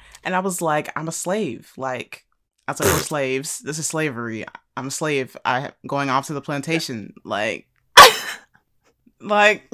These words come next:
Speaker 1: <laughs> no, for real. Like, <laughs> 'cause I was, I was like, "What's the difference?"
Speaker 2: <sighs>
Speaker 1: I was like, "What was, what was the slaves doing that I'm not doing?" Like, I,
Speaker 2: Working
Speaker 1: man, I
Speaker 2: in the
Speaker 1: have to get
Speaker 2: field?
Speaker 1: up.
Speaker 2: Hello?
Speaker 1: I'm working, like, not, like, the literal, but, like,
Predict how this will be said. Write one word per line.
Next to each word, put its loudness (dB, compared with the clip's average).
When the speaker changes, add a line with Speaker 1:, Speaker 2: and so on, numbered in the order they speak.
Speaker 1:
<laughs> -8
no, 4
for 0
real. 4
Like, 0
<laughs> -16
'cause -6
I 4
was, -2
I 4
was 0
like, 6
"What's 2
the -2
difference?" 2
Speaker 2:
<sighs> -14
Speaker 1:
I 2
was 2
like, 6
"What 2
was, -2
what 2
was -2
the -4
slaves 0
doing 2
that 2
I'm 2
not 0
doing?" -4
Like, 0
I, 10
Speaker 2:
Working 10
Speaker 1:
man, 8
I 12
Speaker 2:
in 8
the 12
Speaker 1:
have 10
to 4
get 4
Speaker 2:
field? 12
Speaker 1:
up. 10
Speaker 2:
Hello? 12
Speaker 1:
I'm 10
working, 10
like, 4
not, 4
like, 4
the 0
literal, -2
but, 2
like, 4